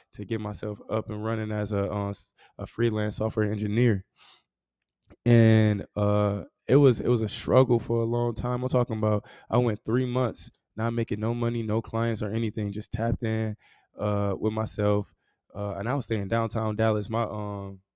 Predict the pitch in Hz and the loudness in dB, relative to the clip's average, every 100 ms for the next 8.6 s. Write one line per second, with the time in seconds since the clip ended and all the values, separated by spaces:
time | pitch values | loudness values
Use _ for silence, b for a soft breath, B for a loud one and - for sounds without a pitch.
0 | _ 120 113 101 123 104 101 101 98 104 | _ -8 -6 -4 -6 -6 -6 -4 -2 -4
1 | 98 - 113 - 117 117 117 110 120 120 | -6 -6 -8 -4 -2 0 0 0 2 0
2 | 113 107 127 - _ b b - 101 95 | -2 0 0 0 _ b b -8 -6 -6
3 | - _ _ _ _ _ _ 117 113 - | -8 _ _ _ _ _ _ -6 -4 4
4 | 143 123 123 143 139 135 139 143 147 151 | 4 4 0 4 4 4 4 2 2 2
5 | 139 143 143 143 160 156 139 143 147 147 | 2 0 2 2 2 0 0 0 2 0
6 | - B B B B B B - 113 117 | -4 B B B B B B -4 0 2
7 | 110 104 - 104 98 - 120 131 131 131 | 0 -2 -4 -4 -6 -8 -2 0 2 0
8 | 117 117 120 120 120 | -2 -2 -2 -2 -4